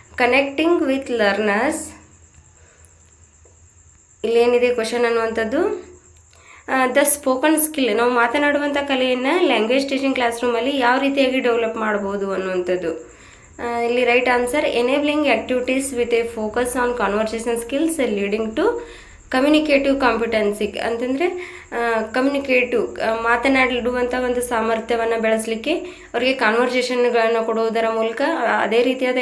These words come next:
ಆಕ್ಟಿವಿಟೀಸ್‌ಗಳನ್ನ ಕೊಡುವುದರ ಮೂಲಕ ನಾವು ಸ್ಪೋಕನ್ ಸ್ಕಿಲ್ಲನ್ನು ಡೆವಲಪ್ ಮಾಡಬಹುದು. So ನೆಕ್ಸ್ಟ್ ಕ್ವೆಶನ್, reading fluency is, ರೀಡಿಂಗ್ ಫ್ಲೂಯೆನ್ಸಿ ಯಾವುದು ಅಂತ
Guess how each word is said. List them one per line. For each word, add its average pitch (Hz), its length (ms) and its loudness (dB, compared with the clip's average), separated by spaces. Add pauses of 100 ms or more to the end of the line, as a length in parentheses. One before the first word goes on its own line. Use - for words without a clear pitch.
ಆಕ್ಟಿವಿಟೀಸ್‌ಗಳನ್ನ 240 800 -2
ಕೊಡುವುದರ 214 360 -4
ಮೂಲಕ 208 260 -2
ನಾವು 220 540 -2 (600)
ಸ್ಪೋಕನ್ 262 440 0
ಸ್ಕಿಲ್ಲನ್ನು 269 760 0 (140)
ಡೆವಲಪ್ 220 320 0
ಮಾಡಬಹುದು. 202 840 -2 (1500)
So 240 140 -2
ನೆಕ್ಸ್ಟ್ 226 240 -4
ಕ್ವೆಶನ್, 294 520 -4 (380)
reading 320 400 4
fluency 285 500 0
is, 220 480 -4
ರೀಡಿಂಗ್ 262 320 -2
ಫ್ಲೂಯೆನ್ಸಿ 269 400 0
ಯಾವುದು 240 480 0
ಅಂತ 214 320 -4